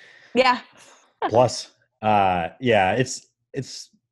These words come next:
Speaker 2: the song, the singles stick out more so than the album as a whole, um, when you think about this one. And yeah, I just think it's a transitional album for him.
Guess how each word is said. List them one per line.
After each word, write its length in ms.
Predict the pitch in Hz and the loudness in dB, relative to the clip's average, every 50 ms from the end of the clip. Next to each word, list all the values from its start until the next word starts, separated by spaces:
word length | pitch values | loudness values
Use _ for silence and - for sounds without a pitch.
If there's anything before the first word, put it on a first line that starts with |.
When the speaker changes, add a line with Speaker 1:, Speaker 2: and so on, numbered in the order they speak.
| _ _ _ _ 151 - _ _ _ _ - | _ _ _ _ -20 -20 _ _ _ _ -2
Speaker 2:
the 120 | 131 123 113 | 0 0 0
song, 540 | - - - 131 120 120 127 131 139 139 | 0 -2 -2 0 2 2 2 0 0 -2
the 80 | 120 117 | -2 -4
singles 560 | - - - 175 175 170 165 160 156 131 - | -2 0 0 0 2 2 2 2 2 0 -2
stick 300 | - - - 135 - - 127 | -6 -4 -2 -2 0 0 0
out 180 | 117 113 117 117 | 0 0 -2 -2
more 200 | 101 104 107 104 | -2 -2 -2 -2
so 240 | - - 107 104 | -2 -2 0 0
than 160 | 98 104 101 92 | 0 0 -4 -4
the 60 | 92 | -4
album 340 | 92 95 95 95 95 95 90 | -4 -2 -2 -4 -4 -6 -6
as 120 | 90 87 | -8 -8
a 60 | 90 82 | -8 -6
whole, 360 | 90 95 95 101 101 - - - - - - - - - - _ _ _ _ - | -4 -2 -2 -2 -2 -4 -8 -18 -20 -20 -20 -20 -20 -20 -20 _ _ _ _ -10
um, 540 | 90 90 87 82 78 76 76 78 80 85 | -8 -6 -6 -8 -8 -12 -16 -16 -16 -12
when 100 | 92 95 | -10 -8
you 60 | 95 - | -6 -4
think 180 | - 101 92 | -4 -4 -2
about 200 | 92 92 90 87 | 0 0 0 0
this 220 | - 95 90 - - | 0 -4 -4 -4 -6
one. 300 | 95 90 90 92 92 90 | -6 -4 -4 -4 -4 -4
And 340 | 87 87 87 87 85 85 | -6 -6 -8 -8 -8 -6
yeah, 200 | 90 113 120 110 | -4 -2 -2 0
I 60 | 101 101 | -2 -2
just 120 | 104 - | -4 -4
think 160 | - 127 110 | -4 -4 -4
it's 140 | 113 - - | -2 0 2
a 240 | 113 104 98 - - _ _ _ _ _ _ _ _ _ _ _ - - _ - 104 | 2 2 0 -2 -8 _ _ _ _ _ _ _ _ _ _ _ -20 -20 _ -20 -10
transitional 580 | - - 113 101 98 110 104 - 113 101 98 | -6 -4 -4 -2 -2 -4 -4 -4 -4 -2 -2
album 320 | 98 95 101 110 120 127 123 | -2 -2 -2 -2 -2 -4 -4
for 240 | - - 139 139 147 | -2 0 0 2 2
him. 300 | 151 156 170 170 160 | 2 2 0 -2 -4